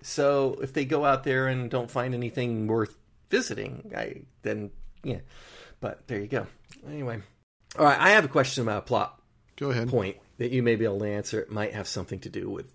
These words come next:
Speaker 1: the Redux version. I don't know. Uh, in the final scenes, Rodolfo and Percy know it is the orchard, and Travis and Feder, dude, Quinnell,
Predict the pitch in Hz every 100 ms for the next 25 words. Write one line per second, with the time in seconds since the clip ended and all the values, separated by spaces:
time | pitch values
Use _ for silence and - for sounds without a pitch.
0 | _ _ _ _ - 101 98 98 - -
1 | - - - - 92 85 87 - - _
2 | - - - - - - 104 104 156 175
3 | - 151 143 131 127 - 127 90 87 85
4 | - - _ 113 110 127 131 131 131 123
5 | 120 120 - 98 92 - - 190 - 90
6 | 90 98 _ _ _ _ 113 117 113 113
7 | 107 101 113 - 95 92 - 90 92 -
8 | - - - 101 95 - 151 147 120 113
9 | - - - _ _ _ 110 92 95 95
10 | 92 - _ _ _ _ - 156 123 110
11 | 107 104 - _ - 110 101 98 95 -
12 | - 117 127 92 87 90